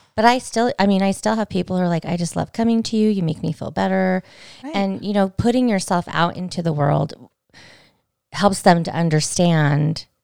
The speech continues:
Speaker 1: helps, uh, people in your community and around you to understand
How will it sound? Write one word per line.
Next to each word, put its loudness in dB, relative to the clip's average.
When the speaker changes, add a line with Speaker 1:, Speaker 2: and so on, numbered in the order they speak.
Speaker 1:
helps, 0
uh, -2
people 2
in 4
your 0
community -2
and 0
around 0
you -10
to -6
understand -2